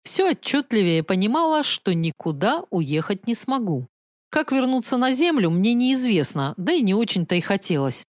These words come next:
На путешествие по мирам Сома отложенной стипендии не хватит, а других вариантов, кроме как остаться в общежитии, я придумать так и не смогла.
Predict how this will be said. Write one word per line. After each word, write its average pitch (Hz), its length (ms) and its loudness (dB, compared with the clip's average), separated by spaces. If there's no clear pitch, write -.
На 185 100 0
путешествие 220 680 0
по 220 100 -2
мирам 214 320 2
Сома 226 520 0
отложенной 180 540 0
стипендии 170 600 -2
не 139 140 -2
хватит, 180 500 -2
а 190 100 0
других 226 440 2
вариантов, 269 640 0
кроме 233 300 0
как 226 200 -4
остаться 208 440 -2
в 190 40 2
общежитии, 185 840 0
я 226 180 0
придумать 196 540 -2
так 214 220 -4
и 170 40 0
не 147 100 -2
смогла. 143 540 -4